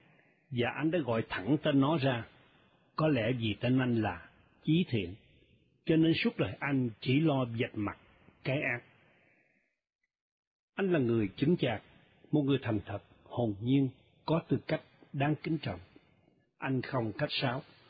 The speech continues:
luôn luôn khích lệ, góp ý kiến, không chờ được hỏi.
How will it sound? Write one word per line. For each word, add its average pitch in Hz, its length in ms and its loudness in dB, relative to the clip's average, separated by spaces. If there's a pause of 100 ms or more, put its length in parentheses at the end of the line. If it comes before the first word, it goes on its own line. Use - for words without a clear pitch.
(140)
luôn 160 180 4
luôn 170 160 4
khích - 240 -2
lệ, 101 280 -2 (220)
góp 156 220 0
ý 190 220 0
kiến, 170 240 2 (160)
không 151 340 -2
chờ 95 260 -2
được 104 200 -4
hỏi. 95 300 -6